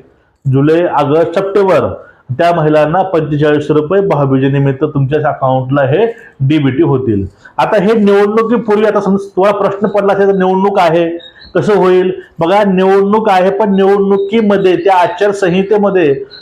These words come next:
शासन कुठला निर्णय घेऊ शकत नाही. पण एखादा निर्णय जर अगोदर घेतलेला असेल त्या आचारसंहितेच्या, तर तो निर्णय हा कंटिन्यू चालू असतो.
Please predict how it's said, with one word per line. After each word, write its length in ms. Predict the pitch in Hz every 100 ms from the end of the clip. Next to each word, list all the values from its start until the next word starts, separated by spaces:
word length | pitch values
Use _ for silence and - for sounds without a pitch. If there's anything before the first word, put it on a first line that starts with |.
| -
शासन 420 | - 180 175 214
कुठला 260 | 208 202 214
निर्णय 320 | 202 208 208
घेऊ 220 | 190 196 196
शकत 280 | 202 202 202
नाही. 260 | 185 139 131 - _ _
पण 180 | 185 214
एखादा 400 | 202 202 208 226
निर्णय 460 | 202 196 190 220 226
जर 140 | 240
अगोदर 360 | 214 208 220 220
घेतलेला 380 | 190 196 202
असेल 460 | 190 180 190 131 98
त्या 400 | - _ 160 160
आचारसंहितेच्या, 960 | 151 160 165 160 151 151 131 139 107 101 - _ _
तर 100 | 160
तो 300 | 170 175 190
निर्णय 360 | 170 160 156 165
हा 180 | 139 160
कंटिन्यू 520 | - 156 147 151 170
चालू 260 | 185 147 135
असतो. 480 | 120 - - -